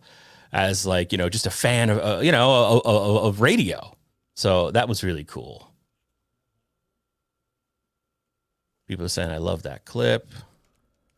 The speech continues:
I'll beat up L for you." Yeah, there was a dramatic moment there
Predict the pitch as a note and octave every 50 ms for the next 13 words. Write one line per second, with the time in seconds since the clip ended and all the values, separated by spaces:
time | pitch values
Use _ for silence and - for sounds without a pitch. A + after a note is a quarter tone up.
0 | _ _ _ _ _ _ _ _ _ _ _ _ _ _ _ _ _ _ _ _
1 | _ _ _ _ _ _ - G#2 F#2+ G2 F#2+ G2 F#2+ F2+ F2 E2+ - - G2 G2+
2 | G2+ G#2 A2 - - - A2 G#2 G2+ G#2 G#2 G2+ G2+ G2 G2+ - - _ _ _
3 | _ _ _ _ _ _ _ - G2+ G2+ G#2 G#2 G#2+ A2+ A2+ A#2 G2 - G#2 G2
4 | G2 G2 G#2 G#2 G2+ - - F#2+ F#2 G2 G2 G2 F#2+ F#2+ F#2 - - - F2+ F2
5 | F2 F2 F2+ F2 -